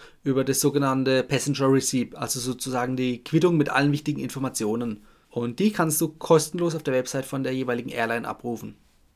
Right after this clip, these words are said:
Im Fall der Lufthansa wiederum ist es so, du loggst dich entweder auf der Lufthansa-Webseite ein,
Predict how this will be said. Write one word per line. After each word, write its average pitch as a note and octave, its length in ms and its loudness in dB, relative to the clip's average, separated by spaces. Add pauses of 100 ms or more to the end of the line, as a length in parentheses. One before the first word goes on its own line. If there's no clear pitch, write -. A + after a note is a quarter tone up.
(100)
Im C3 180 2
Fall C#3 200 4
der C#3 80 6
Lufthansa F#3 540 2
wiederum F3+ 300 -2
ist D3+ 160 -4
es D3+ 140 -4
so, D#3+ 300 6 (240)
du D3 80 4
loggst D3 260 8
dich C#3 160 -4
entweder C3+ 540 2 (240)
auf - 200 -10
der B2+ 220 4
Lufthansa-Webseite B2 880 0
ein, G#3+ 380 0